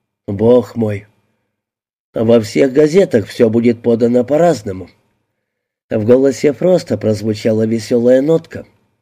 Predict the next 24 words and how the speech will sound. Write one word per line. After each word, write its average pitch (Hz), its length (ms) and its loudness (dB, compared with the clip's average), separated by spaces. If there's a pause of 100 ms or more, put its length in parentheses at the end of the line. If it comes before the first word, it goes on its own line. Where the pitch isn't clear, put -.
(140)
Они 110 320 0
всегда 135 460 0
так. - 360 -12 (1200)
Он 120 260 0
посмотрел 147 640 0
в 110 80 -12
сторону 113 420 0
лестницы, 113 680 -4 (380)
по 127 120 2
которой 110 420 -2
поднялся 107 560 -4
Дональд, 131 520 -2 (420)
и 117 140 0
вроде 113 360 0
бы 123 400 2
ненароком 120 760 0
спросил 139 640 -2
у 117 80 -2
меня: 110 400 -2 (920)
"У 104 140 -2
вашего 117 520 2
кузена 120 520 0
финансовые 120 720 -2
затруднения?" 123 880 -4